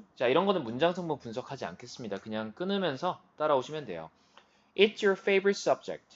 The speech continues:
it이 의미하는 거는 아무래도 피직스가 되겠죠. 물리학은 너의 가장 좋아하는 과목이잖아. 이런 식으로 리사라고 하는 새로운 친구가 말했습니다. 자, 여기까지는 중요한 건 없었는데요.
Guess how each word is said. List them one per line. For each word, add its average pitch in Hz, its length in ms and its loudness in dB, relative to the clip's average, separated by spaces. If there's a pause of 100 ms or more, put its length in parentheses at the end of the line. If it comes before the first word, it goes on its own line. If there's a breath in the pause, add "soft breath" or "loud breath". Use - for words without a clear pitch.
(240)
it이 208 300 -2
의미하는 139 380 0
거는 147 180 0
아무래도 117 320 0
피직스가 196 720 -2
되겠죠. 117 420 -4 (100)
물리학은 147 760 2
너의 127 160 6
가장 135 260 -4
좋아하는 127 340 0
과목이잖아. 113 840 -4
이런 147 280 -2
식으로 127 600 -2 (380)
리사라고 165 680 4
하는 113 180 -2
새로운 175 360 -4
친구가 175 680 -2 (440)
말했습니다. 104 680 2 (460 soft breath)
자, 113 120 4
여기까지는 196 360 4
중요한 127 360 0
건 156 140 2
없었는데요. 104 640 -4